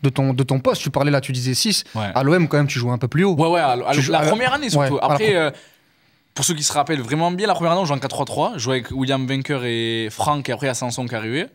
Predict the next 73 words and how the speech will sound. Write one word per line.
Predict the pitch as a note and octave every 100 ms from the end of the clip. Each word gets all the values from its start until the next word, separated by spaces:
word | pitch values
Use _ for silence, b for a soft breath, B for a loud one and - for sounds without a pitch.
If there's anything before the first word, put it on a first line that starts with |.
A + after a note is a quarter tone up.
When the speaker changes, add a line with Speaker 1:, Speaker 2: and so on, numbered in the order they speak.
| b b b -
Speaker 2:
Et |
la | C3+
deuxième | C3 D#3+ F#3+ F#3
année, | G3
on, | G#3 D3+ C#3
on | C3
commence | - - F3+ F#3+ F#3
comme | F3+ D#3
ça, | G3+
mais | G3
on, | D3+ C#3+ -
on | C#3
fait | D3+
un |
mauvais | C3+ E3 G3
début | F3+ E3+
de | E3
saison. | E3 D#3+ G#3+
Et | C#3
le | C#3
coach | D#3 D3
Garcia, | D3+ C#3+
au | F3+
bout |
d'un | D3
moment, | D3+
il | E3+
fait | - C#3
une, | B2+ B2
il | A#2+
prend | G2+ C3+
une | B2
grosse | A#2+ F3
décision. | F3 D#3+ F3+
Il | D#3+
dit, « |
On | C3
va | A#2+
passer | B2+ C3+
avec | A#2+
deux | D3+
six | D3 F#3+ D#3
et | C#3
un |
dix. » | B2 A#2 - b b b b
Et |
au, | C3+ C3
et | C#3
donc, | C#3+
c'est | - C#3
cette | D3
période-là | D#3+ D#3+ F3+
où | C#3+
je | -
jouais | B2
plus. | - G#3+ - _ _ -
Il | A#2+
jouait | C3+
avec | C3 A#2+
Franck | - F3 E3 D3+
et | C#3 B2+ B2+ B2
Speaker 1:
Et | A#2+
Speaker 2:
Louis | A#2+
Speaker 1:
Louis | C3 C3+
Speaker 2:
Gustavo. | B2+ A#2 C3+ D#3+
Speaker 1:
Gustavo, | F#3
Payet | D3 C#3+ C#3
en |
dix. | B2+ D#3
Speaker 2:
Payet | B2+ B2+ A#2
en |
dix. | A2 A#2+ -
Speaker 1:
Ocampos. | C#3+ D3 C#3 C#3+